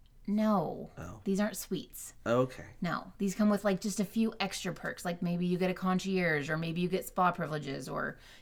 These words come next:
Speaker 1: you get to eat at a special restaurant. So, so when you see those, those are still, like, regular veranda rooms, but they just kind of come with extra perks. So that's, that's Celebrity in a nutshell. They don't have, like, a whole bunch of categories.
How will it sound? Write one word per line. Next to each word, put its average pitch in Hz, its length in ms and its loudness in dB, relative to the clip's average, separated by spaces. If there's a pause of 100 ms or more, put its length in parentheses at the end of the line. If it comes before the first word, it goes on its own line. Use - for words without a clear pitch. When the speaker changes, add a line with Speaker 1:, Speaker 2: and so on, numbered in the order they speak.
Speaker 1:
you 165 100 -4
get 180 120 0
to - 80 -10
eat 180 120 2
at 170 100 -2
a 175 40 0
special 180 340 0
restaurant. - 500 2
So, 147 320 -2 (220)
so - 140 -2
when 190 180 4
you 180 80 6
see 277 240 0
those, 208 220 8
those 185 160 6
are 175 60 0
still, 302 380 0
like, 185 300 0
regular 240 320 2
veranda 202 380 4
rooms, 214 340 6
but 190 140 0
they 190 100 4
just 190 180 -2
kind 196 160 2
of 185 60 0
come 170 220 0
with 165 180 0
extra - 260 -6
perks. - 520 -12
So 165 160 -8
that's, - 420 -2 (560)
that's 277 220 0
Celebrity 277 560 2
in 208 100 2
a 190 80 4
nutshell. 254 600 2 (320)
They 202 100 2
don't 220 240 2
have, 190 500 4 (420)
like, - 220 -4
a 180 60 0
whole - 280 -2
bunch 240 220 6
of 285 60 -4
categories. 302 760 -2